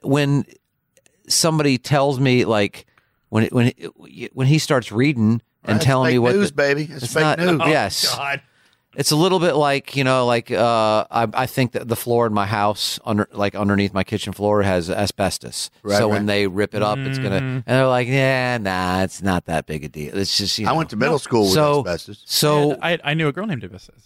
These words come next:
Speaker 1: And I
Speaker 3: Um,
Speaker 1: think
Speaker 2: Well,
Speaker 1: they're
Speaker 2: actually, they
Speaker 1: underestimating this. And that I should
Speaker 2: They're
Speaker 1: be out of the house.
Speaker 2: underestimating the,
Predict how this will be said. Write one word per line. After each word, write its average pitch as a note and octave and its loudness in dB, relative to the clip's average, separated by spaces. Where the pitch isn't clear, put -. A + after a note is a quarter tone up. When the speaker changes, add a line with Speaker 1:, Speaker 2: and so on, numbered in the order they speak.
Speaker 1:
And C3 -4
I C#3 0
Speaker 3:
Um, D3 -2
Speaker 1:
think D3 2
Speaker 2:
Well, G#2 4
Speaker 1:
they're F#3 2
Speaker 2:
actually, - 2
they F3+ 2
Speaker 1:
underestimating B2 -2
this. - -6
And G2 -2
that A2+ 2
I B2 2
should B2+ 0
Speaker 2:
They're E3+ 2
Speaker 1:
be - -2
out C3 0
of B2+ -2
the A#2+ 0
house. A#2+ 0
Speaker 2:
underestimating E3 0
the, C3 2